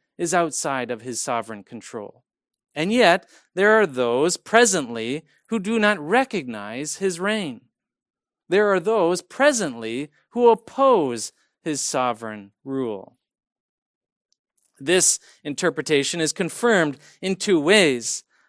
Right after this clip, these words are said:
Uh, first, it's clear that Paul here is paraphrasing Psalm one ten, verse one. This is an often quoted psalm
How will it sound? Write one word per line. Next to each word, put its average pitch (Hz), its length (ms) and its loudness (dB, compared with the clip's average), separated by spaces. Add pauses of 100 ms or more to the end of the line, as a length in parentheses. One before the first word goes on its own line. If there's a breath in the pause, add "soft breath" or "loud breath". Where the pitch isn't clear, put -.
Uh, 135 160 -4
first, 214 380 6
it's 156 180 -2
clear 240 560 2
that 143 320 0 (180)
Paul 226 300 2
here 202 300 -2
is 139 100 -6
paraphrasing 135 1040 -4 (240)
Psalm 165 420 0
one 131 220 -2
ten, 170 600 -6
verse 131 320 -10
one. 151 440 -8 (1120)
This 156 260 -2
is 123 180 -8
an 113 220 -8
often 147 460 -2
quoted 175 500 -2
psalm 160 640 -2